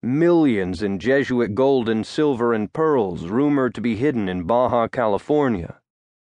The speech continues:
hastily concealed before the Jesuits were expelled by the King of Spain.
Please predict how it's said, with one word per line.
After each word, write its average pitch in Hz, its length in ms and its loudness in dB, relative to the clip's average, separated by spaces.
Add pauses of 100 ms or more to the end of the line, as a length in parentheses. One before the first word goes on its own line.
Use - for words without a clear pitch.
(140)
hastily 175 540 0
concealed 127 720 0
before 113 280 2
the 110 120 0
Jesuits 127 580 0
were 123 160 2
expelled 123 600 0
by 104 140 2
the 98 120 0
King 147 280 0
of 110 100 -2
Spain. 120 640 -4